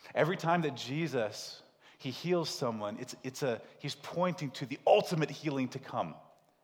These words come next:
Every time that Jesus, he raises someone from the dead, he's pointing to the ultimate resurrection to come. And his resurrection is different. When he is resurrected, he lives forever.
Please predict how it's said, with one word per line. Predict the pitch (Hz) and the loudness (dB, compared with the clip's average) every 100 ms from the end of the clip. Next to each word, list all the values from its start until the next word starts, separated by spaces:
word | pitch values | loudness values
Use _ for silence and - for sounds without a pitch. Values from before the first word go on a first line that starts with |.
| _ - - - | _ -20 -18 0
Every | 147 170 | 4 4
time | 170 160 160 | 4 2 2
that | 135 | 0
Jesus, | 151 165 143 - - | -2 -2 -4 -8 -10
he | 135 | -2
raises | 131 147 156 151 | 4 4 4 -2
someone | 160 147 143 | -2 -2 -2
from | 143 | -4
the | 123 | -2
dead, | 113 135 127 | 2 4 4
he's | 120 - | 0 -8
pointing | - 175 180 156 147 | -4 -2 0 -2 -4
to | 139 | -4
the | 139 | 4
ultimate | 175 254 190 220 170 | 8 8 8 4 8
resurrection | 175 170 170 156 151 - 139 120 - - | 8 8 6 6 4 2 -2 -2 -8 -8
to | - | -6
come. | 147 - 135 110 92 - - _ _ - - | -6 2 2 2 -2 -10 -20 _ _ -20 -4
And | 151 147 | 0 8
his | 233 247 | 8 8
resurrection | 180 202 185 175 165 - 170 | 10 8 10 8 8 6 2
is | 156 | 2
different. | 120 185 180 170 123 - - - - - | 6 6 6 2 -2 -4 -12 -16 -20 2
When | 160 | 4
he | 151 175 254 254 - - | 4 6 6 6 0 -2
is | 156 | 4
resurrected, | 143 170 151 147 143 156 143 | 6 8 8 6 6 2 0
he | 143 | 2
lives | 135 135 | 4 2
forever. | - 143 135 120 113 | 2 4 6 6 2